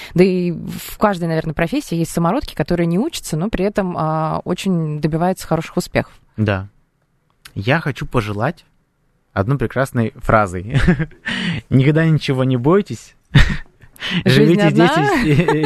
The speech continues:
Speaker 2: и живите
Speaker 1: Кайфуй.
Speaker 2: здесь и сейчас. И это правда гениальная фраза. Потому что никогда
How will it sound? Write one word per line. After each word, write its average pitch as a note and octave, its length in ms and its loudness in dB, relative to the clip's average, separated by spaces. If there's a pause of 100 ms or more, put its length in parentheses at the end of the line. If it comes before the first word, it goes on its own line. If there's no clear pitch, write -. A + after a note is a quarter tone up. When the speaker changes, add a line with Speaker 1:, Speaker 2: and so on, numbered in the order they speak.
Speaker 2:
и C#3+ 40 2
живите E3+ 380 2
Speaker 1:
Кайфуй. - 60 4 (120)
Speaker 2:
здесь E4+ 120 0
и C#3+ 40 -6
сейчас. G3 300 -2 (300)
И D#3 80 6
это D3+ 200 2
правда D3+ 320 0
гениальная A#2+ 540 0
фраза. G2 400 -2 (320)
Потому C#3 340 2
что G#2+ 420 0 (920)
никогда A2+ 800 0